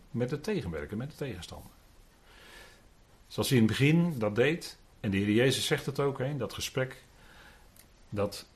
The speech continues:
hij de mensenmoorden van het begin is. Maar daar komen we nog op. Kijk, in de schrift heb je diverse voorbeelden van,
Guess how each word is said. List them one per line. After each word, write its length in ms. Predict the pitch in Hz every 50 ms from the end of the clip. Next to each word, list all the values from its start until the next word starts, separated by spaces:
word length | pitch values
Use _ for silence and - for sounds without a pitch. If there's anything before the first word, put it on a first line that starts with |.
| _ - _ - - - 95 90 85 - - _ _
hij 460 | - 92 95 113 104 107 110 113 110 - 113 95
de 260 | 98 98 95 95 90 90
mensenmoorden 580 | 95 107 117 110 - 104 95 95 98 95 92
van 100 | 95 95
het 80 | 95 92
begin 240 | 90 - 110 95 82
is. 140 | 80 80
Maar 260 | - 95 92 90 90 90 - - - - - - - _ -
daar 280 | - 98 90 87 90 - -
komen 220 | - 107 95 92
we 60 | 87
nog 120 | 82 78 -
op. 100 | - - -
Kijk, 220 | - 107 92 85 - - - - - - - - - - - - - - - - - - -
in 200 | - 127 117 110
de 120 | 104 107 101
schrift 460 | - - - 160 165 151 - - -
heb 160 | 123 113 -
je 160 | - 92 85
diverse 420 | 85 117 151 143 131 117 107 95 95
voorbeelden 680 | 87 95 104 135 156 110 92 90 80 82 95 117 101
van, 340 | 90 98 98 98 95 92 90